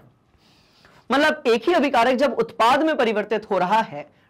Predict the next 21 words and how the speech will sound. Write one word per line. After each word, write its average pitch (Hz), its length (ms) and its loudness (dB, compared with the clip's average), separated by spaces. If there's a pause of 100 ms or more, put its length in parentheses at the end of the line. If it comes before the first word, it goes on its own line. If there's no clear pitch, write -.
राइट, 226 440 0
तो - 220 -8
एक 339 240 -4
तत्व 240 280 -2
ऐसा 185 220 0
है 208 180 -2
जिसको 214 280 -4
हम 233 220 -4
ऑक्सीजन 208 440 -4
बोल 185 160 -4
रहे 175 180 -8
हैं, 156 240 -16 (280)
इसकी 262 240 -4
ऑक्सीकरण 202 480 -4
संख्या 175 520 -6 (240)
एक 339 280 2
बार 247 280 2
भैया 220 280 0
बढ़ 196 340 -2
रही 202 220 -4
है 156 200 -10